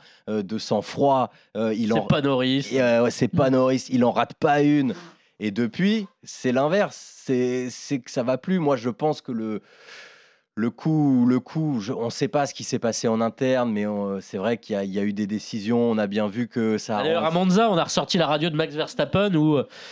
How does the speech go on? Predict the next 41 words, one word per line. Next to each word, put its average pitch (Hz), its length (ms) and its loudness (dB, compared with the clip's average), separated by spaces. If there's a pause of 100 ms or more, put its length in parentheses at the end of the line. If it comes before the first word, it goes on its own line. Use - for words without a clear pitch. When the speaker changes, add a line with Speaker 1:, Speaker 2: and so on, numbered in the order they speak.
(180)
Speaker 2:
il 120 60 2
y - 20 2
avait 117 120 2
un 127 120 2
mauvais 143 300 2
arrêt 139 160 2
au 139 100 -2
stand 156 240 -4
pour 143 180 -2
Norris, 160 520 0 (160)
Speaker 1:
Mhm. 120 260 2
Speaker 2:
qui 127 120 2
était 127 120 0
derrière 131 240 2
Piastri. 170 440 0
On 139 60 2
avait 123 160 2
demandé 131 220 2
en 127 100 2
course, 156 380 0
euh, 117 180 2
de 117 100 0
laisser 123 460 2
repasser 123 420 2
Norris 127 360 0
et 117 60 0
Max 120 180 2
Verstappen 123 480 0 (480)
avait 110 140 2
rigolé 139 280 2
à 160 40 0
la 135 100 2
radio. 113 260 2 (160)
Speaker 1:
Ben 117 220 2
oui, 175 220 4
oui. 170 180 2
Donc, 131 260 0
euh, 135 120 2 (200)
je - 140 -14
pense 151 240 -2
que, 143 100 -2